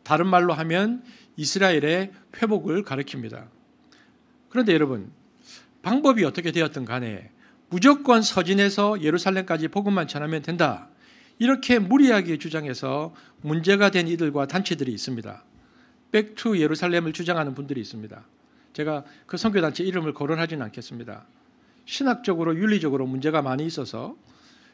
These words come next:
제가 속해 있는 고신총회에서는 더 이상 이들과 연합하지 않는다라는 결의가 있었습니다. 그래서 우리가 속해 있는 교단에서는 더 이상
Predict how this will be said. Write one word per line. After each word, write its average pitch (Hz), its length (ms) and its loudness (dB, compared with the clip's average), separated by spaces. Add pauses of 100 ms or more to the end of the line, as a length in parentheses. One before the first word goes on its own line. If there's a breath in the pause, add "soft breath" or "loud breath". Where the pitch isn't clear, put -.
(120 soft breath)
제가 170 300 2
속해 220 280 -2
있는 165 220 0
고신총회에서는 170 840 -4
더 139 120 -2
이상 175 220 -4
이들과 175 400 0 (240 loud breath)
연합하지 165 680 0 (300)
않는다라는 135 680 0
결의가 165 300 0
있었습니다. 113 580 -14
그래서 160 420 -4 (1080 loud breath)
우리가 185 320 -2
속해 202 300 -2
있는 175 160 0
교단에서는 151 760 -2
더 170 120 2
이상 180 540 0